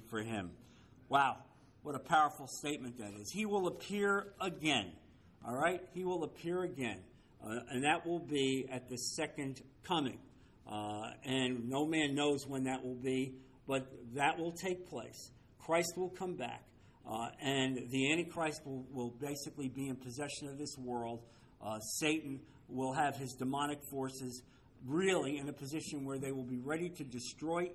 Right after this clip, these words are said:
Israel, uh, and Christ will come back, and an army of hundreds of millions of us will be with him. What a glorious day that's gonna be. Christ, and we will follow him. And when he comes back to this world,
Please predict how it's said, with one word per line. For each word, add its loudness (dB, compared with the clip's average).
Israel, 0
uh, 2
and -2
Christ 4
will 0
come -6
back, -4
and 4
an 4
army 4
of 2
hundreds 4
of 0
millions 4
of -4
us -2
will -4
be 2
with -6
him. -12
What -6
a -2
glorious 0
day -2
that's -6
gonna -10
be. -16
Christ, -2
and 2
we 8
will 2
follow 2
him. -8
And -2
when 2
he 4
comes -2
back 2
to 0
this -2
world, -4